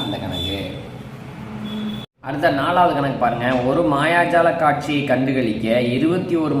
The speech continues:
மாணவர்களுக்கு எட்நூத்தி நாற்பது நுழைவு கட்டணமாக செலுத்தப்பட்டது அப்படின்னு வச்சுக்கிட்டா, ஆயிரத்தி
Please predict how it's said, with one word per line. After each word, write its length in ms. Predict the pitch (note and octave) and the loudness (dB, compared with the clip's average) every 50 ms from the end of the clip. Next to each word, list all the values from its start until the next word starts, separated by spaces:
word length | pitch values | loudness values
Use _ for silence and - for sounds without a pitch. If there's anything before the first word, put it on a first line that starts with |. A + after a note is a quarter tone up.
| C3 | 2
மாணவர்களுக்கு 580 | C3 C3 C3 C3 B2+ B2 A2 A2+ A#2+ C3 - E3 B2+ | 2 2 2 2 2 0 0 -2 -4 -2 0 0 0
எட்நூத்தி 400 | A2+ - C#3+ D#3+ E3 - - D3+ C#3 | 0 0 0 0 0 0 0 0 0
நாற்பது 340 | C3 B2+ A#2+ A2+ C3 D3+ C#3+ | 2 2 0 0 -2 -2 -2
நுழைவு 260 | B2+ B2 B2+ C#3 C#3 C3+ | 0 0 0 0 0 0
கட்டணமாக 520 | C3+ C3 A#2 A#2 A2 A2 A2 A2+ C3 C3 | 0 -2 -2 -2 -2 0 0 0 -2 -2
செலுத்தப்பட்டது 600 | - A#2+ A2+ A2 A#2+ A2+ A2 G#2+ - - F#2+ G#2 G#2+ G#2+ | -2 -4 -2 -2 -2 -2 -2 -2 -4 -4 -4 -2 -2 -2
அப்படின்னு 220 | G2+ G2 - F#2+ | -2 -4 -6 -8
வச்சுக்கிட்டா, 360 | F2+ - - - - F2+ G2 A#2 C#3+ E3 F3 F3 - - - - - - - G2 B2+ D3 | -8 -10 -10 -10 -6 -4 -2 0 0 0 0 -4 -6 -12 -14 -16 -10 -4 0 2 4 4
ஆயிரத்தி 440 | E3+ F#3 F#3 F3 D#3+ - - G#3 | 6 4 4 2 2 0 0 0